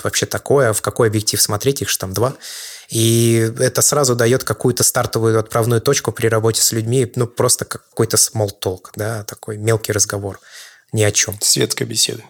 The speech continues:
Speaker 1: Да, да, светская беседа. Чего, допустим, тот же Pentax никак не генерирует, но максимум человек скажет: «Ух, какая большая камера». Ну, это все. <laughs>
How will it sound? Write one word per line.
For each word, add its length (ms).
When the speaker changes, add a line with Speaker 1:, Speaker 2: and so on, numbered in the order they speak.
Speaker 1:
Да, 220
да, 120
светская 340
беседа. 400
Чего, 240
допустим, 460
тот 160
же 100
Pentax 420
никак 280
не 120
генерирует, 520
но 120
максимум 320
человек 260
скажет: 320
«Ух, 300
какая 260
большая 240
камера». 380
Ну, 180
это 160
все. 200
<laughs> 80